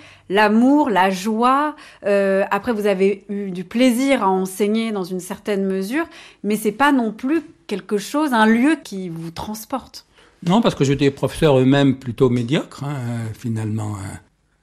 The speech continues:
Speaker 2: Quelque chose qui est une partie de mon rapport au christianisme, qui est un rapport de distance, mais aussi de gratitude, hein. Moi, j'étais un jeune chrétien, il m'en reste quelque chose, est dominé par le fait que pendant toute mon adolescence,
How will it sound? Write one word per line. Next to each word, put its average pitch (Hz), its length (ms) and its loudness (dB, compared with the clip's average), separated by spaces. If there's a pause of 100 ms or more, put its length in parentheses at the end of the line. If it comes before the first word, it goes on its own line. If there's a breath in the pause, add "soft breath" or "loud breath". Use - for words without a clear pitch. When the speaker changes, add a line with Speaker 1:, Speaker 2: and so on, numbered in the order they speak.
(160)
Speaker 2:
Quelque - 220 -8
chose 185 220 2
qui - 100 -2
est 143 260 0 (360 loud breath)
une 165 160 4
partie 196 280 2
de 175 60 8
mon 151 100 8
rapport 143 480 4
au 113 80 0
christianisme, 147 640 0
qui - 60 -10
est 135 140 0
un 123 60 2
rapport 110 580 0
de 87 180 -10
distance, 127 640 0
mais 113 80 -2
aussi 131 180 -2
de 123 60 -2
gratitude, 185 580 -4
hein. 131 80 -10
Moi, 117 120 -12 (340)
j'étais 92 300 -10
un 110 120 -6
jeune 120 320 0
chrétien, 131 480 -8
il 147 100 -4
m'en 113 140 -4
reste 113 380 -10
quelque - 260 -10
chose, 226 280 -6 (640 loud breath)
est 139 80 -2
dominé 180 380 2
par 156 240 0
le 147 120 2
fait 214 380 -2
que 160 120 0
pendant 147 340 2
toute 175 320 -6
mon 131 300 2
adolescence, 135 800 -2